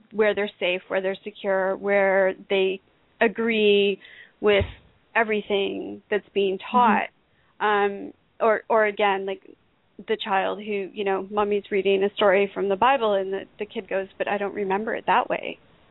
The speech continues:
Speaker 2: Mm-hmm.
Speaker 1: Um, so, so this is for, you know, anybody really out there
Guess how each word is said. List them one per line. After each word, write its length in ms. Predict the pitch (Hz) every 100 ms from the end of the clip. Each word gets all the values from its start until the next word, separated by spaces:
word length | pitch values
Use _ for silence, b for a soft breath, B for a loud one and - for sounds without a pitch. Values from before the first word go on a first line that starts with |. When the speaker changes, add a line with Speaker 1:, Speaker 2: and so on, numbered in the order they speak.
| _ _ _ _ _ -
Speaker 2:
Mm-hmm. 160 | 262 262
Speaker 1:
Um, 460 | 320 196 185 190 - _ -
so, 340 | 214 196 190 - _ _ _ _ _
so 80 | 240
this 160 | 240 262
is 160 | 302 269 - -
for, 420 | 247 220 208 190 - _ _
you 100 | 220
know, 180 | 202 - -
anybody 1000 | 240 294 302 262 220 202 190 196 202 214
really 400 | 226 254 233 202 -
out 260 | 208 233 -
there 440 | 190 185 175 208